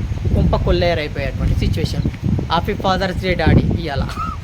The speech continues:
హ్యాపీ ఫాదర్స్ డే చెప్తుండు మా డాడీ హీరో, మా డాడీ హీరో. ఇవన్నీ అయ్యి ఒకరోజు ఏదో ఒకటి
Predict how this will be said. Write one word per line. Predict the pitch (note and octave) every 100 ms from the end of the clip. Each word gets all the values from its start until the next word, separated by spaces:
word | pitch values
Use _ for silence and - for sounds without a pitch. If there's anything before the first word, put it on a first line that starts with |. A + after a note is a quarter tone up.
| - - - - - - -
హ్యాపీ | F#3 G#3+ C4
ఫాదర్స్ | - G#3+ A3+ B3 B3 -
డే | A#3 A#3 -
చెప్తుండు | G3 - G3+ F#3+
మా | G3+ F#3+
డాడీ | F3 F3 F#3
హీరో, | E3+ D#3 E3+
మా | E3+ D3+
డాడీ | C3+ C3+ C#3
హీరో. | C3+ C3 - - - - - - -
ఇవన్నీ | G#3+ F#3+ A3 C#4+ E4 D#4+
అయ్యి | B3+ B3+ A3 - - - - - - - - - - - - - - -
ఒకరోజు | F#3+ G#3+ G#3 G3+
ఏదో | G3 F#3+
ఒకటి | F#3 F#3+